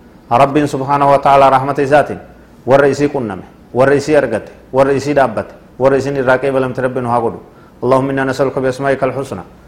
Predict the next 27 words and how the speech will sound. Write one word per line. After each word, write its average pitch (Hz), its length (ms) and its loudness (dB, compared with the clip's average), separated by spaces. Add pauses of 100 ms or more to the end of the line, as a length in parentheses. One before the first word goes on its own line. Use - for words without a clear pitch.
(140)
وصفاتك 123 480 -2
العلى 127 320 0 (760)
أن 120 160 -6
تجعلنا 127 400 0
ممن 131 340 -2 (460)
يقومون 131 480 -2
ليلة 123 320 0
القدر 127 320 -2
إيمانا 123 320 -2
واحتسابا 120 560 0 (400)
فاغفر 123 400 -2
له 120 160 -2
ما 117 160 -4
تقدم 113 320 -6
من 113 240 -6
ذنبهم. 139 320 0 (960)
هذا 147 240 6
والله 147 240 6
أعلم، 160 320 6 (360)
وصلى 131 280 -2
الله 135 240 2
وسلم 127 320 -4
وبارك 123 400 0
على 123 160 0
نبينا 123 400 -6
محمد 170 300 -2
وعلى 156 240 4